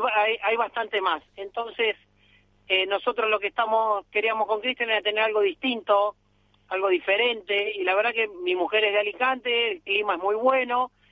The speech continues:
y bueno, mi opción fue de, lo llamé a Fra-, a Stupa y dije, "Mira, Franco, eh, te aviso ahora porque yo el año que viene, eh, me voy para Alicante". Y me dijo, "No, yo me voy contigo". Entonces, bueno, entonces también empecé un poquito, ¿no?, a,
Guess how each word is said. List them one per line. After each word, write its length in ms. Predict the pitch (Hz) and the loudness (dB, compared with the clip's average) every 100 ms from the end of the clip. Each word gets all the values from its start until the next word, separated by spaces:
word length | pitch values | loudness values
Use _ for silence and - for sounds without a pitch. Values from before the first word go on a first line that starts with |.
| _ _ - | _ _ -6
y 140 | 214 | -2
bueno, 380 | 240 311 277 302 370 | 2 2 0 -4 -8
mi 140 | 349 190 | -2 -2
opción 500 | 349 - 233 233 220 | -2 0 0 0 -2
fue 340 | 233 254 269 | -2 0 0
de, 760 | 233 196 185 170 165 160 160 - - | -2 -4 -2 -2 -4 -6 -8 -14 -14
lo 160 | 165 | -10
llamé 220 | 160 190 | -6 0
a 80 | 208 | 0
Fra-, 180 | 202 196 | 0 -2
a 60 | 175 | -2
Stupa 320 | 294 285 240 | 0 0 0
y 60 | |
dije, 120 | 185 196 | 0 0
"Mira, 180 | 214 | 0
Franco, 480 | 180 214 214 208 180 _ _ _ _ _ - | 0 -2 0 0 0 _ _ _ _ _ -12
eh, 240 | 165 160 | -6 -4
te 120 | 156 | 0
aviso 340 | 170 208 - 214 | 2 2 2 2
ahora 340 | 226 262 262 | 4 2 0
porque 280 | 220 196 180 | -2 -4 -4
yo 60 | 202 | -4
el 80 | 196 | -2
año 180 | 196 190 | -2 -2
que 100 | 190 | 0
viene, 460 | 208 226 233 262 285 _ - | 2 0 0 -4 -6 _ -12
eh, 720 | 170 165 160 156 156 151 151 _ | -6 -4 -2 -2 -4 -8 -12 _
me 120 | 175 180 | 2 4
voy 160 | 214 | 4
para 160 | 202 196 | 2 0
Alicante". 480 | 196 180 170 151 160 | 0 -2 -4 -4 -6
Y 20 | |
me 80 | 180 | -4
dijo, 160 | 190 | 0
"No, 100 | 269 | -2
yo 120 | 254 | -2
me 100 | 247 | -2
voy 140 | 247 247 | -2 0
contigo". 500 | 220 214 208 165 139 _ _ _ _ _ | -2 0 -2 -2 -4 _ _ _ _ _
Entonces, 280 | - 175 180 | -6 -2 2
bueno, 280 | 202 185 151 | 2 2 -4
entonces 360 | 180 165 175 - _ _ _ - | -4 -4 -4 -6 _ _ _ 0
también 320 | 160 190 202 | 2 2 2
empecé 380 | 190 185 - 196 | 0 -2 -2 -4
un 100 | 190 | -2
poquito, 380 | 185 196 185 190 | -2 -2 0 2
¿no?, 160 | 202 | 2
a, 360 | 214 190 175 | 0 0 -4